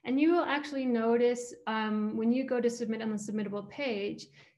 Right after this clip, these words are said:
it will ask you if the image examples that you are submitting, whether or not they are images of the actual work you will be exhibiting, or if they are examples of your past work. So to apply for an exhibit, you do not have to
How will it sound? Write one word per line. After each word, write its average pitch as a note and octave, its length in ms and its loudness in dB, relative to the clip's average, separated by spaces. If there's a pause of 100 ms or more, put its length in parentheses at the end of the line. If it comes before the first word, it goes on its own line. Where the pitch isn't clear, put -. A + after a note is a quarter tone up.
it D#4 120 2
will D#4 160 2
ask A3+ 440 -2
you D4 320 2
if A3+ 320 -2
the G#3+ 160 -4
image A#3 420 0 (140)
examples G#3 480 -2
that G#3 140 -4
you G3+ 100 -4
are G3+ 60 -4
submitting, G3+ 580 -6 (240)
whether B3 320 0
or B3 60 2
not G#3+ 400 -2 (120)
they G#3+ 120 -2
are G#3+ 80 -2
images G#3+ 400 -4
of G#3 80 -2
the G3+ 100 -2
actual A3 500 -4
work A3+ 420 -4 (200)
you A3+ 180 -4
will G#3+ 120 -2
be G#3+ 80 0
exhibiting, A3 680 0 (320)
or D4 180 2
if D#4 100 0
they C#4 180 0
are A#3+ 60 2
examples G#3+ 540 -4
of F#3+ 120 -6
your F#3+ 100 -6
past G3 440 -10
work. - 400 -12
So C4 180 -2
to C4+ 140 2
apply D4 340 0
for D4+ 80 -2
an B3+ 80 2
exhibit, G3+ 600 -2 (400)
you D4+ 160 4
do D#4+ 100 8
not C4+ 240 2
have A#3 240 -2
to A3 420 -2